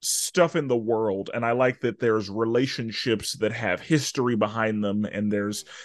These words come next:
things that have happened between people, and this movie, you know, does a good job of demonstrating that it's really hard to put together a team of people that are gonna get along, let alone a team of people who are villains,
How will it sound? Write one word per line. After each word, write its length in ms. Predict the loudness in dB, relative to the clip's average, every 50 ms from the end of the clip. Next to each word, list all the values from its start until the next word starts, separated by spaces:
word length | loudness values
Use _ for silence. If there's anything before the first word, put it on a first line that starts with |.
| -20 -6
things 420 | 2 4 4 4 4 2 -2 0 0
that 120 | 2 2
have 100 | 2 0
happened 380 | 0 0 0 0 0 -2 -2 -2
between 400 | -2 -4 -4 -6 -6 -6 -6 -6
people, 440 | -6 -6 -4 -2 -2 0 0 0 -2
and 380 | -2 -4 -2 -2 -2 -2 -4 -6 -10 -18 -20 -16 -8 0
this 240 | 4 4 4 4 4
movie, 500 | -2 -2 0 0 0 0 0 -2 -4 -8 _ _ _ _
you 140 | -6 -4 -2
know, 120 | 0 0 0
does 200 | 0 -2 -2 -2
a 40 | -8
good 300 | -6 0 0 0 0 0
job 440 | -2 -2 2 2 4 4 4 2 2
of 160 | -2 -8 -6
demonstrating 840 | -6 -6 -6 -6 -6 -8 -10 -10 -8 -6 -6 -4 -4 -6 -8 -10 -12 -14 -12 -4
that 300 | -2 0 0 0 -2 -2 -2
it's 280 | -2 -2 -2 -2 -8 -4
really 220 | -2 2 2 2 2
hard 440 | 4 4 6 6 6 6 2 0 -4
to 80 | -10 -8
put 220 | -6 -6 -6 -6
together 640 | -6 -4 0 2 2 2 2 2 -2 -2 -6 -8 -10 -6
a 120 | -6 -6 -6
team 420 | -6 -6 -6 -4 -4 -2 -2 -2
of 140 | -4 -4 -4
people 240 | -6 -6 -4 -4 -4
that 140 | -2 -2 -2
are 60 | -2
gonna 160 | -4 -6 -8 -8
get 120 | -8 -8
along, 480 | -6 -4 -2 0 0 2 0 0 -2 -6 -10
let 300 | -8 -4 0 0 2 2
alone 500 | 0 0 0 -2 0 0 0 -2 -4 -4 -4
a 120 | -6 -6
team 400 | -6 -8 -8 -6 -4 -2 -2 -4
of 180 | -6 -8 -10 -10
people 440 | -6 -6 -6 -4 -4 -4 -4 -4 -6 -8
who 240 | -6 -6 -6 -2 2 4
are 200 | 4 4 4 -2
villains, 600 | -4 -2 0 0 2 2 0 0 -4 -4 -6